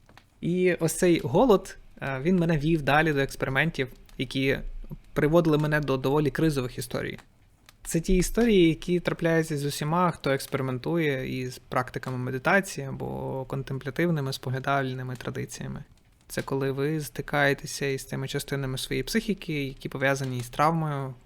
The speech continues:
важкими емоціями, больовими переживаннями, досвідами. І от ви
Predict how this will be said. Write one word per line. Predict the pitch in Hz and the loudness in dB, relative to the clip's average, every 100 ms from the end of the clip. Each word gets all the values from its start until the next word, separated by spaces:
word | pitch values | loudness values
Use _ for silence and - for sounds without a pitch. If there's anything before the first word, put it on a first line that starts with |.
| - | -10
важкими | 139 - 139 123 | -8 -4 -2 -2
емоціями, | 123 175 - 185 180 | -2 -4 -2 -2 -2
больовими | 180 - 131 131 170 190 | -4 -4 -6 -4 -2 -2
переживаннями, | 175 156 143 143 143 139 143 - | -4 -6 -6 -6 -4 -6 -6 -8
досвідами. | 139 - - 135 131 131 _ _ _ _ - | -8 -8 -8 -8 -8 -10 _ _ _ _ -6
І | 156 170 | -2 0
от | 131 - - - | 0 -6 -14 -6
ви | 139 139 143 139 127 | -2 0 0 -2 -4